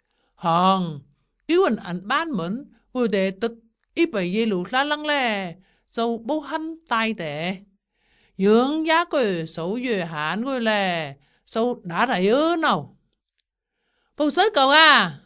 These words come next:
mừng hư chỗ ngô miễn lĩnh ký phì ta kinh bệnh quân tấu,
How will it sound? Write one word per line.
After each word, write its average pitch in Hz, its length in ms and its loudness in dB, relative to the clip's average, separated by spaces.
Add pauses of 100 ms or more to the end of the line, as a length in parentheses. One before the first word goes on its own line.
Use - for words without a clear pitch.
(580)
mừng 269 220 0
hư 349 280 2
chỗ 262 140 0
ngô 330 220 2
miễn 220 220 0
lĩnh 254 280 -2
ký 370 180 0
phì 311 180 -2
ta 320 340 4
kinh 285 240 -4
bệnh 240 420 -2
quân 277 240 -4
tấu, 349 300 2